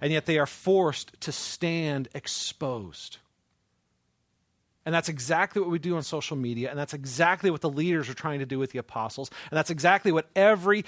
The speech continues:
human who has tried to misuse power to get people to come back into line with their authority has done. They've tried to expose the weaknesses of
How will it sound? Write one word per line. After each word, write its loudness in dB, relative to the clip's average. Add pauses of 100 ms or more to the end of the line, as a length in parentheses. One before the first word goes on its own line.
(100)
human 2
who 2
has 2
tried 6
to 0
misuse 2 (260)
power 8 (800)
to 0
get 4
people 2
to 2
come 0
back 6
into 4
line 6
with 0
their 6
authority 4
has 0
done. 0 (1900)
They've -4
tried 0
to -4
expose 0
the -4
weaknesses -4
of -8